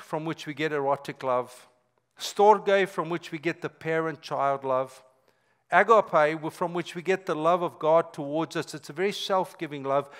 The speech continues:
But the word here is the word Philadelphia. It's a very deep love. And it's the love between friends. It's a brotherly friendship, one author said, and affection. It's deep friendship and partnership.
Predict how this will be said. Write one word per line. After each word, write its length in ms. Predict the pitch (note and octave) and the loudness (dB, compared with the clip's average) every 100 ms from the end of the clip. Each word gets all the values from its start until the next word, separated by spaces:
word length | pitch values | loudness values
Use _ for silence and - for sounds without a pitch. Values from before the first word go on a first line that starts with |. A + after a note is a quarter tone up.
| - - | -20 -10
But 240 | E3 - | -10 -2
the 100 | F#3+ | 0
word 460 | F#3+ G#3+ C4+ D4 G3+ | 0 -2 -4 -4 -6
here 280 | A3+ G#3+ G3+ | -6 -2 -2
is 120 | - | -4
the 80 | F3+ | -2
word 200 | G3 F#3+ | -2 -2
Philadelphia. 840 | G3 F#3+ D#3 E3+ F3 - C#3 G2+ F#2 _ _ _ _ _ | -4 -4 -4 -4 -4 -6 -12 -12 -14 _ _ _ _ _
It's 160 | D#3 - | -10 -8
a 60 | |
very 540 | C3+ A2+ F3 F3 F3+ C#3+ _ _ | -10 -8 -6 -4 -6 -12 _ _
deep 340 | D3+ C#3 - | -10 -10 -10
love. 360 | A2 G2 - - _ - - | -12 -12 -16 -20 _ -20 -8
And 100 | E3 | -4
it's 160 | E3 | -2
the 120 | - F3 | -2 0
love 320 | F#3 G#3 F3 | 4 4 2
between 400 | G3 - G3 F3 | -8 -6 -8 -8
friends. 420 | - F#3+ E3+ C#3 | -6 -4 -4 -4
It's 160 | D3+ - | -6 -8
a 60 | |
brotherly 540 | B2+ B2+ F3 G3+ G#3+ G#3 | -6 2 4 4 0 -2
friendship, 640 | - G3 F#3+ - D#3+ - | -4 -4 -4 -6 -8 -2
one 200 | D3 D#3 | -2 0
author 320 | D#3 D3 C#3+ | -2 -4 -6
said, 320 | - D#3 C#3+ - - - | -8 -6 -6 -8 -18 -8
and 160 | E3 | -4
affection. 540 | E3 - F#3 - D3+ A#2 - - | -4 -4 -6 -6 -10 -10 -18 -10
It's 300 | F3+ - - _ _ | -10 -10 -18 _ _
deep 320 | G3+ B3+ - | -4 -4 -8
friendship 640 | - D#3+ D3 - E3 D#3 _ | -8 -6 -6 -8 -12 -12 _
and 220 | D3+ D3+ | -8 -8
partnership. 760 | - D#3+ C#3+ - B2 - G2 | -4 -4 -4 -10 -16 -14 -18